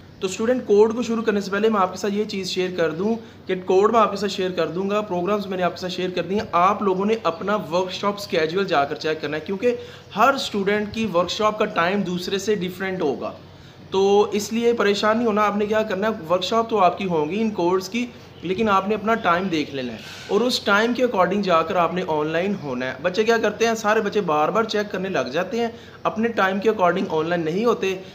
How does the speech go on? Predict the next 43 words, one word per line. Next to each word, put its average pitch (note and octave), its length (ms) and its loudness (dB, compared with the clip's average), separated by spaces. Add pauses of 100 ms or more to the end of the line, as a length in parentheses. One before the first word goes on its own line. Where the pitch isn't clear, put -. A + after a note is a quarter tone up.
(120)
तो F#3+ 60 -6
फिर G3+ 140 -2
student G3+ 360 -2
जिनकी G3 280 -2
workshop F3 400 -2
चल F3 140 -2
रही E3+ 180 0
होती F3 180 -2
है G3 200 2
उनको F#3 720 -2
sign E3+ 320 0
in G3 120 0
होने E3 300 -2
में F3+ 320 -4 (300)
website F3 500 0
error E3 240 0
आ F3 80 6
जाता E3+ 220 -2
है, E3 120 -2
बार C#3+ 240 4
बार F3+ 140 -2
मसला E3+ 280 -2
हो E3+ 80 2
रहा D#3 100 0
था, E3+ 120 0
या F3 160 0
वो F3+ 140 -2
session F3+ 380 -4
के F#3+ 60 -2
दौरान D#3+ 240 0
automatically F3 720 0
क्या E3 160 -2
होते E3 200 -2
हैं, E3 80 -2
वहाँ D#3 200 0
से F3+ 220 -4
ज्वाइन D#3 320 -2
उनका E3 240 -4
जो E3 140 -4
session D#3 340 -6
होता D#3+ 180 -4
है E3 60 -6
वो F#3 200 -4